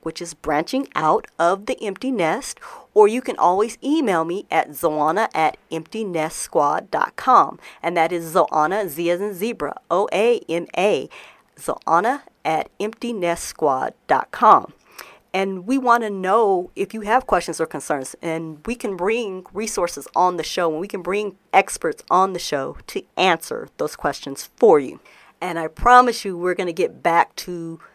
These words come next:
some of the fun stuff. We're gonna talk about traveling. We're gonna talk about starting businesses. We're also gonna talk about planning for your retirement.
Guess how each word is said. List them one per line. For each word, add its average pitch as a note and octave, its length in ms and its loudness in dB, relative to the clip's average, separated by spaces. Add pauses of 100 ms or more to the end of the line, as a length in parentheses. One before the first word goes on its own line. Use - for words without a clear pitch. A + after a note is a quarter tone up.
some - 260 2
of E3+ 80 0
the D#3 180 -4
fun D#3+ 260 6
stuff. - 600 -6
We're A#3 100 4
gonna B3+ 160 0
talk G#3+ 300 6
about F3 240 2
traveling. C3+ 640 2
We're F3 80 -10
gonna A3 140 -4
talk F#3+ 340 2
about D#3+ 340 -2
starting D#3 540 2
businesses. C#3+ 920 -2
We're F#3 120 2
also A3 340 6
gonna F3 180 -4
talk - 280 2
about F3 260 0
planning D3+ 300 -4
for - 100 -8
your G3 160 -4
retirement. A3 640 2